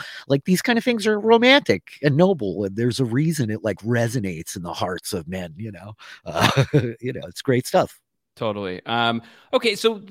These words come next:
Speaker 2: you know, we, we talked a little bit about the, you know, the title, uh, and, and,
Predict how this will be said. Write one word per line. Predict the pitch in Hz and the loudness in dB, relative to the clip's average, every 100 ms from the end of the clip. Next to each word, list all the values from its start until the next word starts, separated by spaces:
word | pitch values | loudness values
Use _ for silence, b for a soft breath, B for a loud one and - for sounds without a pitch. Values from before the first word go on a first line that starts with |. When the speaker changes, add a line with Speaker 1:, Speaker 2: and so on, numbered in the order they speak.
| - | -10
Speaker 2:
you | 226 | -4
know, | 208 | -2
we, | 214 185 - | -2 -4 -8
we | 180 | -10
talked | - 262 269 | -4 -4 -2
a | |
little | 226 208 | -2 -2
bit | 190 196 190 - | 0 0 0 -2
about | 170 160 156 156 151 - _ | -6 0 4 4 2 -2 _
the, | 147 147 143 135 127 127 | -10 -4 -2 0 0 -2
you | - | -2
know, | 127 | -4
the | 117 | -4
title, | - 156 151 139 135 131 - | -4 2 2 2 0 -2 -2
uh, | 135 117 117 113 - | 0 2 2 0 -2
and, | 123 113 117 - | -2 -2 -4 -4
and, | 117 113 113 113 | -4 -2 -6 -10